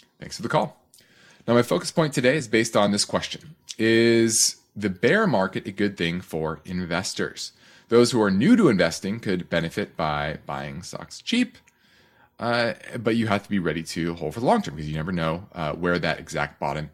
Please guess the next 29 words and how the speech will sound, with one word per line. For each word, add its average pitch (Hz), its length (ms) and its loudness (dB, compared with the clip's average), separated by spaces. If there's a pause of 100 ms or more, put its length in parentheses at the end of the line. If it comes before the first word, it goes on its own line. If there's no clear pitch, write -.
is. 92 280 0
So - 80 -6
we're 127 160 -4
gonna 117 180 -2 (300)
just - 160 -12
kinda 143 260 0
discuss - 920 0 (1300)
why 104 560 4 (100)
oftentimes 98 840 0
people 92 200 -4
make 87 240 -2
mistakes 82 400 -8
in 113 60 -4
bear 123 160 0
markets 147 560 -6 (360)
by 82 120 -4
not 80 180 -4
taking 85 260 -8
advantage 71 300 -10
of - 60 -14
opportunity, 127 680 -4 (240)
but 113 80 0
also 104 240 2
not 90 240 -4
understanding 73 520 -10
the - 80 -14
overall 65 320 -12
risks. - 420 -14
So 76 220 -4